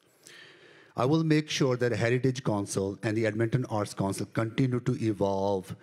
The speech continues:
its mandate to be inclusive of race, racialized and indigenous artists.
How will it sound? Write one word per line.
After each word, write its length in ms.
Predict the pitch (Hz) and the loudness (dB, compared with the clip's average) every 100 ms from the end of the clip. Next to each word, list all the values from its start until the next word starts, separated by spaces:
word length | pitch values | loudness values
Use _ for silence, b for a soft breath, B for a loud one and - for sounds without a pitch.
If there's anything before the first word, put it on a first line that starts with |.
| B B B B | B B B B
its 300 | 113 - - | -4 -4 -4
mandate 680 | 117 101 101 92 87 - - - - | -2 0 -2 0 -2 -4 -16 -6 -4
to 100 | 104 | 0
be 100 | 107 | 0
inclusive 880 | 95 - 95 95 - 82 82 - - _ - | 0 0 0 0 -2 -2 -2 -10 -20 _ -4
of 180 | 101 - | -4 0
race, 340 | 107 98 - | 0 0 -4
racialized 800 | 110 101 92 98 85 85 78 85 | -2 -2 0 -2 -2 -2 -4 -6
and 100 | 85 | -4
indigenous 560 | 101 90 82 80 82 82 - | -2 -2 -2 -2 -4 -4 -8
artists. 580 | 71 - - - - | -10 -10 -16 -14 -14